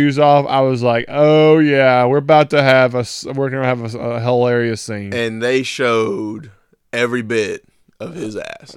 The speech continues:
Speaker 1: Oh, gosh.
Speaker 2: I, I,
Speaker 1: Dimply
Speaker 2: I
Speaker 1: and
Speaker 2: now
Speaker 1: all. Got the cauliflower. The
Speaker 2: Uh,
Speaker 1: works.
Speaker 2: I, I now know
Speaker 1: Oh.
Speaker 2: more about that man than I ever needed to in my life.
Speaker 1: There, bottom line is, is that there's millions of people out in the world that never expected to see that ass,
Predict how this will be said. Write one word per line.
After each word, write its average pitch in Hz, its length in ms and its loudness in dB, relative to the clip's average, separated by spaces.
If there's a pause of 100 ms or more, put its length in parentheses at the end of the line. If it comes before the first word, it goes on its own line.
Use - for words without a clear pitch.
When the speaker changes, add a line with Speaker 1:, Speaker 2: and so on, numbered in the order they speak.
Speaker 1:
Oh, 123 400 2 (240)
gosh. 127 360 -4
Speaker 2:
I, 120 160 -2
I, - 20 0
Speaker 1:
Dimply 170 360 6
Speaker 2:
I 180 40 6
Speaker 1:
and 160 80 4
Speaker 2:
now 170 60 4
Speaker 1:
all. 160 340 10
Got 160 160 0
the - 60 -10
cauliflower. 170 1000 6 (240)
The 160 300 6
Speaker 2:
Uh, 294 40 4
Speaker 1:
works. 180 800 4
Speaker 2:
I, 120 300 0
I 143 40 0
now 135 440 -2
know 117 280 -2
Speaker 1:
Oh. 113 40 -6
Speaker 2:
more 120 240 -2
about 117 240 0
that 104 200 -8
man 117 300 -12
than 110 160 -12
I 110 220 -8
ever 101 180 -8
needed 101 280 -12
to 95 180 -14
in 101 60 -16
my 92 120 -12
life. 78 300 -10
Speaker 1:
There, 110 380 -12 (520)
bottom 143 260 -2
line 117 240 -4
is, 107 200 -8
is 98 180 -14
that 110 220 -12
there's 117 180 -12
millions 110 260 -8
of 98 60 -10
people 104 240 -6
out 120 80 -8
in - 60 -12
the - 60 -12
world - 340 -12
that - 160 -14
never 113 260 -6
expected 110 440 -10
to 107 60 -12
see 117 200 -10
that 110 160 -8
ass, 110 320 -8